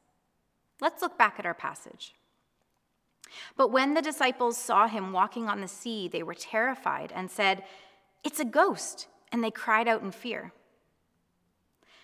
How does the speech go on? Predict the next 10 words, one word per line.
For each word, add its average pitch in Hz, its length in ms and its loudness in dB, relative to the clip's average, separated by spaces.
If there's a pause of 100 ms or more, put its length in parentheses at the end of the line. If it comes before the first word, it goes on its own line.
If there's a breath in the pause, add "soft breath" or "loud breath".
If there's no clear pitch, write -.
(480 soft breath)
The 320 80 2
disciples, 330 580 2
for 262 220 4
whatever 262 520 4
reason, 170 440 -4
don't 226 340 4
recognize 180 640 0
Jesus 151 340 -10
at - 100 -18
first. - 440 -14